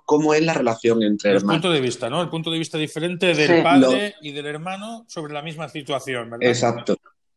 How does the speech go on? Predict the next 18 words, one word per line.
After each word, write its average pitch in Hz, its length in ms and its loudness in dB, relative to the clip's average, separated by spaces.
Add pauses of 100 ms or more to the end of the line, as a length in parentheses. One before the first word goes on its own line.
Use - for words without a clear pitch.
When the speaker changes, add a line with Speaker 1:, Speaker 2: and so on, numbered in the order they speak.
(640)
Speaker 1:
Y 131 140 4
es 143 80 6
muy 180 200 6
curioso 165 360 4
este 147 160 0
artículo 143 560 4
porque 110 560 2 (240)
las 120 360 4
respuestas 143 580 0
que - 120 -2
dan 143 220 4
los 131 220 4
hermanos 117 560 0 (240)
sobre 101 560 0
cómo 156 320 4
es 156 120 2
su 143 120 2
visión 127 540 0